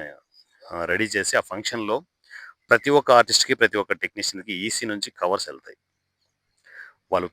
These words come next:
పడిన కష్టానికి ప్రతి ఒక్కరికి కవర్ ఇవ్వడం జరుగుతుంది. so my dear family members, ప్యాషన్తో చేద్దాం,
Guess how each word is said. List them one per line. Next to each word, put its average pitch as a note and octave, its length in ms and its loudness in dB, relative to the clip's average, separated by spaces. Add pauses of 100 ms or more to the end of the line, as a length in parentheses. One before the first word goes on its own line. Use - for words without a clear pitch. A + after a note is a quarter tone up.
(100)
పడిన A2+ 200 0
కష్టానికి G#2+ 560 2
ప్రతి G2 240 0
ఒక్కరికి B2+ 380 -6
కవర్ F#2+ 220 -2
ఇవ్వడం F2+ 240 -6
జరుగుతుంది. D2 400 -18 (680)
so - 160 -2 (260)
my F2 100 -4
dear F2 140 -6
family A2 460 -4
members, A#2+ 360 0 (380)
ప్యాషన్తో A2 380 2
చేద్దాం, A2+ 440 2